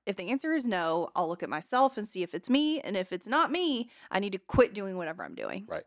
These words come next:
Speaker 1: and move on to something else. It seems very easy. I know it's easier said than done, but
Speaker 2: As, as is typical
Speaker 1: Yeah.
Speaker 2: for life.
Speaker 1: Yeah, yeah, yeah. But I think that especially living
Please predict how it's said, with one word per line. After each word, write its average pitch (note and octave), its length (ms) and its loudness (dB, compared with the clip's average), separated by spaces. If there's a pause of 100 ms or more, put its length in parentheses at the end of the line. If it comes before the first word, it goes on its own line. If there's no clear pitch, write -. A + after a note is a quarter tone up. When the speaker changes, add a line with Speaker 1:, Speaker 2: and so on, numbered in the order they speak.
Speaker 1:
and F3+ 160 -8
move G#3 220 0
on F#3 200 0
to E3+ 40 -8
something E3+ 340 -12
else. - 400 -12 (840)
It A3 100 -2
seems E4 240 2
very G3 240 2
easy. D#3+ 240 -2
I D3 60 -2
know F#3 140 0
it's - 140 -8 (240)
easier F#3 300 0
said D3 240 -6
than - 100 -14
done, D#2+ 240 -12
but - 180 -10 (760)
Speaker 2:
As, G2+ 200 -2 (160)
as G#2+ 200 -2
is F2 100 -8
typical - 500 -4
Speaker 1:
Yeah. D#2+ 240 -8
Speaker 2:
for - 100 -6
life. - 240 -8 (100)
Speaker 1:
Yeah, - 260 -14
yeah, E2+ 160 -8
yeah. - 200 -10 (920)
But G#3+ 180 4 (200)
I G#3+ 300 4 (120)
think G#3+ 340 -6
that F3 420 -2
especially G3 580 -2
living F3 680 -4